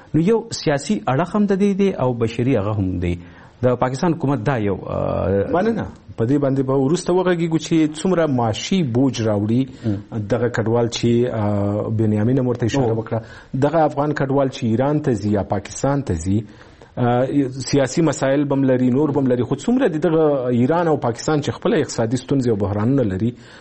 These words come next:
Speaker 2: د دوی په معاشیت باندې، د دوی په اقتصاد باندې، یا دلته د ځایي خلکو په ژوند څومره اغیز کوي،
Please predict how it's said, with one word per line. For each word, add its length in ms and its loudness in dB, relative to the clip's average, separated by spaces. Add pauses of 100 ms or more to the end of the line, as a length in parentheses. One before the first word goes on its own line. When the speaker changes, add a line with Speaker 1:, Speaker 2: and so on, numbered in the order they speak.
(160)
Speaker 2:
د 160 0 (160)
دوی 180 -2
په 140 -4
معاشیت 560 0 (120)
باندې، 360 2
د 140 -4
دوی 120 4
په 120 0
اقتصاد 580 0
باندې، 240 2
یا 140 2
دلته 280 0
د 60 -2 (300)
ځایي 320 2
خلکو 320 -4
په 80 -2
ژوند 260 0
څومره 220 0
اغیز 340 0
کوي، 220 -2